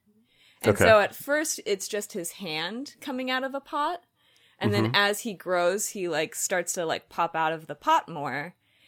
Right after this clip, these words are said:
Speaker 1: And as Seymour feeds him, the other char-, the other cast has green screen suits hidden underneath their costumes.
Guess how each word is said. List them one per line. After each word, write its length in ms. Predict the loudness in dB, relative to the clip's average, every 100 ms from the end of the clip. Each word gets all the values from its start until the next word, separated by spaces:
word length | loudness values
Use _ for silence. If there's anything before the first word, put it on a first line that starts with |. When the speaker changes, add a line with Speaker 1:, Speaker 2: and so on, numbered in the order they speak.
| _
Speaker 1:
And 160 | -8 -4 2
as 340 | 4 4 2
Seymour 540 | 0 -2 -2 -2 -4 -6
feeds 480 | -6 -4 -2 -4
him, 500 | -4 -2 -2 -6 -12 -18 _
the 160 | -4 0
other 300 | 2 2 0
char-, 360 | 0 -2 -2 -4 -4
the 160 | 0
other 240 | 2 0 -2
cast 520 | 0 2 2 0 -4
has 420 | 0 2 0 -6
green 280 | -8 -6 -6
screen 320 | -8 -8 -8
suits 340 | -6 -6 -8 -10
hidden 440 | -6 -4 -4 -6
underneath 520 | -8 -6 -8 -8 -10
their 240 | -8 -6 -6
costumes. 880 | -2 0 0 -2 -8 -8 -12 -18